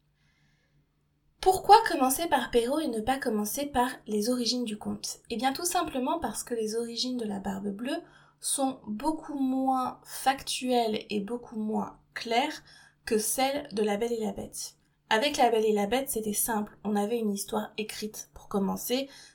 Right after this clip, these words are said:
c'était celle d'Amour et Psyché, écrite par Apulée au deuxième siècle après Jésus-Christ. Là, les origines de la Barbe Bleue sont quand même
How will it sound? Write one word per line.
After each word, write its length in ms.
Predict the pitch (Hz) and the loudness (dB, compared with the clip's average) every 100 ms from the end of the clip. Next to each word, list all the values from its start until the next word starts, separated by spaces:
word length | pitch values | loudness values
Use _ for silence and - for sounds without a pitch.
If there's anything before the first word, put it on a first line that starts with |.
| _ | _
c'était 320 | - 262 233 | -4 -2 0
celle 400 | 220 - 214 196 | -2 0 2 2
d'Amour 340 | 202 202 214 | 0 0 0
et 60 | 208 | -4
Psyché, 680 | 196 - - 254 269 - 202 | -6 0 2 2 0 -2 -4
écrite 480 | 196 - 220 220 - | -4 -8 -8 -10 -6
par 180 | 196 196 | -4 -4
Apulée 520 | 185 - 208 269 294 - | -6 -8 -2 -2 -2 -2
au 100 | 214 | 0
deuxième 360 | 226 240 233 | 0 0 0
siècle 320 | 214 - 226 214 | -2 -4 -6 -8
après 200 | - 208 | -8 -6
Jésus-Christ. 560 | 202 202 - - - - - | -6 -8 -10 -12 -14 -16 0
Là, 180 | 254 294 370 403 | 4 6 6 2
les 280 | 226 214 247 | 2 2 4
origines 360 | 302 294 285 | 2 0 2
de 80 | 269 | 2
la 160 | 226 214 | 4 6
Barbe 320 | 208 208 208 | 6 6 4
Bleue 180 | 240 302 | 2 0
sont 220 | 254 220 | -2 -2
quand 140 | 214 | 0
même 200 | 240 247 | 2 0